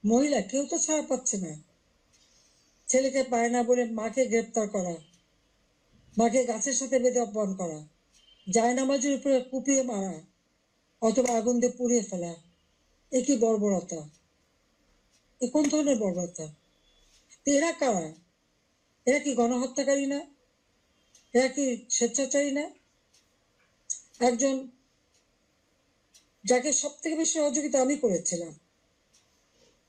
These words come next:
গ্রামীণ ব্যাংকের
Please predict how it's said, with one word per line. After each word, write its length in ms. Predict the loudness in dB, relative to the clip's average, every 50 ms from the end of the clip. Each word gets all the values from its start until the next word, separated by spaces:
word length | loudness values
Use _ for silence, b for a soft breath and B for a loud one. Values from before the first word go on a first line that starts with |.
| _ _ _ _ _ -20 _ _ _ _ _ _ _ _ _ _ _ _ _ _ _ _
গ্রামীণ 440 | 0 2 4 4 4 2 0 0 -2 0 0
ব্যাংকের 560 | 0 0 0 0 -4 -4 -2 0 0 2 0